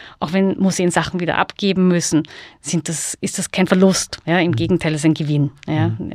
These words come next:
Speaker 1: Es ist ein Gewinn für beide Seiten. Ja?
Speaker 2: Mhm. Ist die, das, ähm,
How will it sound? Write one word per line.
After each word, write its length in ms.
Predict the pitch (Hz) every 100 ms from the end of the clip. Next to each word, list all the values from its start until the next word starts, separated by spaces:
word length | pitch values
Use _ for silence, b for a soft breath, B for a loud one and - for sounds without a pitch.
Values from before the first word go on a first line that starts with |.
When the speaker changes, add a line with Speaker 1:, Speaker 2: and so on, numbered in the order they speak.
| -
Speaker 1:
Es 160 | -
ist 80 | -
ein 120 | 196
Gewinn 340 | 180 185 196 196
für 160 | -
beide 260 | - - -
Seiten. 460 | - 139 - 143 147 _ -
Ja? 200 | 113 113
Speaker 2:
Mhm. 100 | 113 _ _ _ _ - B B
Ist 200 | 113 -
die, 300 | 120 117 113
das, 320 | - 110 - 110
ähm, 540 | 110 104 104 104 104